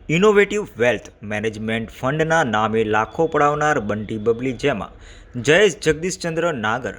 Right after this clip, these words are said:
તથા પિંકી જયેશ નાગરે અઢાર જેટલા લોકોને રોકાણ કરાવવાના બહાને તેઓ પાસેથી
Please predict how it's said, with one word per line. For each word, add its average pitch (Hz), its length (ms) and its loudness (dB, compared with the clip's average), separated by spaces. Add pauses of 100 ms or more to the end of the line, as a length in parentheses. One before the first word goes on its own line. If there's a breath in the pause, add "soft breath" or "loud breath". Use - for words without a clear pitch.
(140)
તથા 120 280 -2 (420 loud breath)
પિંકી 196 400 2
જયેશ 156 400 4
નાગરે 104 500 -6 (340)
અઢાર 175 320 2
જેટલા 190 360 -2
લોકોને 117 560 -6
રોકાણ 143 540 -2
કરાવવાના 107 560 0
બહાને 123 460 -2
તેઓ 139 260 2
પાસેથી 107 460 -6